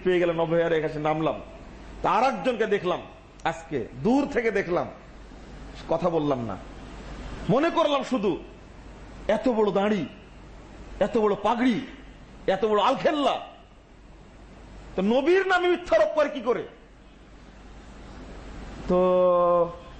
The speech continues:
মানুষ মানুষের নামে অপবাদ, গীবত, মিথ্যা,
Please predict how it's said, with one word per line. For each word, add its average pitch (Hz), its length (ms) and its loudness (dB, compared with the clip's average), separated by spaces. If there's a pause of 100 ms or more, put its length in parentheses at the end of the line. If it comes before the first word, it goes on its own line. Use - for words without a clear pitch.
(440)
মানুষ 165 480 2
মানুষের 285 440 2
নামে 247 240 0
অপবাদ, 214 600 0
গীবত, 196 380 2 (100)
মিথ্যা, 185 420 0